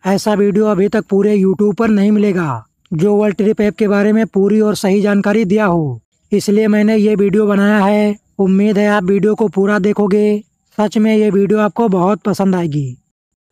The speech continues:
हेलो दोस्तों, स्वागत है आप सभी का हमारे YouTube चैनल क्रेडिबल ज्ञान पर। फ्रेंड्स, आज की इस वीडियो में मैं आपको बताऊंगा कि वर्ल्ड ट्रिप ऐप से पैसे कैसे कमाएं और वर्ल्ड ट्रिप ऐप को यूज़ कैसे करें,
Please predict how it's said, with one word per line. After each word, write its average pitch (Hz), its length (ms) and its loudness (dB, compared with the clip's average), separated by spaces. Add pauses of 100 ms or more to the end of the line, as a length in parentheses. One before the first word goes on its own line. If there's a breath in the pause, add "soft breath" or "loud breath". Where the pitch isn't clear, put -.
(500)
हेलो 196 180 0
दोस्तों, 233 400 -2
स्वागत 202 380 -2
है 214 60 0
आप 214 100 -2
सभी 220 220 -2
का 226 120 -2
हमारे 208 300 0
YouTube 202 400 0
चैनल 208 280 -2
क्रेडिबल 196 460 -2
ज्ञान 190 240 0
पर। 214 300 -2 (1200)
फ्रेंड्स, 202 280 0
आज 214 200 -2
की 226 120 -2
इस 208 100 0
वीडियो 208 300 0
में 220 100 0
मैं 202 140 0
आपको 208 260 -2
बताऊंगा 208 460 0
कि 220 140 -4
वर्ल्ड 202 280 0
ट्रिप 208 240 -2
ऐप 202 120 -2
से 233 160 -4
पैसे 202 340 -4
कैसे 202 300 -4
कमाएं 208 440 -2 (300)
और 202 220 0
वर्ल्ड 208 240 0
ट्रिप 214 260 -2
ऐप 208 140 -2
को 226 160 -2
यूज़ 202 280 -2
कैसे 208 280 -4
करें, 214 420 -2